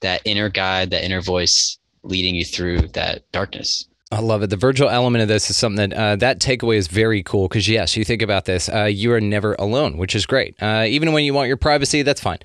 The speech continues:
Speaker 2: But you're never, like, alone, alone. You might be alone, but you're not lonely. You know what I mean? So I, I like the, uh, the correlation there. Another thing I was thinking about, too, this as well, is Dante had to take his trip the way that he took it because that's the way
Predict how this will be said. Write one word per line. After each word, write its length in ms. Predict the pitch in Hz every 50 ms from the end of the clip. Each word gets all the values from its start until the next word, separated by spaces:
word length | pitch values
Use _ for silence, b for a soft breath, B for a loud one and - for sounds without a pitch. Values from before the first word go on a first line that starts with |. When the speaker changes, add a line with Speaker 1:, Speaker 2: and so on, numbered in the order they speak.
| b b _
Speaker 2:
But 180 | - 131 - -
you're 140 | 123 123
never, 260 | 123 120 123 117 135 127
like, 240 | 123 113 110 - -
alone, 540 | 113 107 104 104 101 101 98 98 98 98 98 -
alone. 460 | - 95 90 92 92 85 60 67 87 87
You 100 | 107 113
might 220 | 113 113 113 101
be 280 | 98 110 110 107 107 104
alone, 280 | 101 78 113 135 151
but 140 | 147 135 113
you're 100 | 113 117
not 180 | 117 117 - -
lonely. 520 | 90 98 113 113 101 90 87 - - - _ _
You 100 | - 117
know 60 | 120
what 60 | 123
I 40 | 120
mean? 160 | 123 123 120
So 320 | 117 - - 113 107 101 B B B B B B
I, 160 | - 120 - -
I 100 | 120 120
like 300 | 123 123 135 139 135 -
the, 160 | 135 120 113
uh, 180 | 110 107 104 101
the 140 | - 110
correlation 560 | 98 - - 135 127 120 120 113 - - 117 104
there. 160 | 107 107 107
Another 340 | 104 - 120 135 151 180 190
thing 160 | - 175 143
I 60 | 127
was 120 | 120 110
thinking 220 | - 127 123 127 117
about, 220 | 101 104 101 87
too, 180 | - - 131 123
this 180 | 110 104 -
as 140 | 107 101 -
well, 300 | - 110 113 113 107 107
is 280 | 80 110 110 107 104 101
Dante 380 | - 120 131 151 151 170 151
had 300 | 120 101 120 120 123 123
to 40 | 104
take 220 | 95 - 123 110 -
his 220 | 110 101 95 -
trip 240 | - - 113 104 -
the 100 | - 104
way 240 | 95 98 107 110 104
that 140 | 95 -
he 180 | - - 107 98
took 260 | - - 123 113 -
it 120 | 101 76 80
because 240 | 95 - 101 92
that's 320 | - 113 110 117 117 - -
the 120 | - 123
way 520 | 113 107 104 101 98 95 95 92 92 95